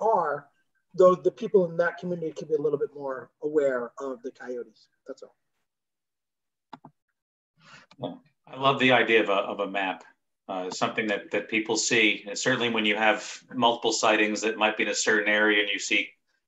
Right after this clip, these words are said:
Speaker 2: clustered, you know, however, you know, we, you could code them. I mean, ho-, I'm sure we, we won't have any attacks, but, you know, attack could be one color or a,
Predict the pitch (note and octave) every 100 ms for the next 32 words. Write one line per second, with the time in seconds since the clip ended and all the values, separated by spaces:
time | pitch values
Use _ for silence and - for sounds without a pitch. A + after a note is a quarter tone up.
0 | _ - C3 A#2+ - A#2 A2 A2 G#2+ -
1 | _ _ _ _ - G2+ F#2 G#2 A2+ A2
2 | G#2+ G#2+ G#2 F#2+ G#2 - G2 - - -
3 | A#2+ A#2 G#2 G2+ G2+ G2+ F#2+ _ _ -
4 | _ C#3 - _ _ _ _ _ - G#2+
5 | A#2 A2 G#2+ G#2 - _ _ - G#2+ G#2
6 | G#2+ G2 F#2+ F#2 - A2+ B2+ - - G2+
7 | - G#2 F2+ E2 - A2 - - A2+ G2+
8 | F#2+ G2+ G#2+ G#2+ G#2+ A2+ G#2 F2+ F2+ E2+
9 | E2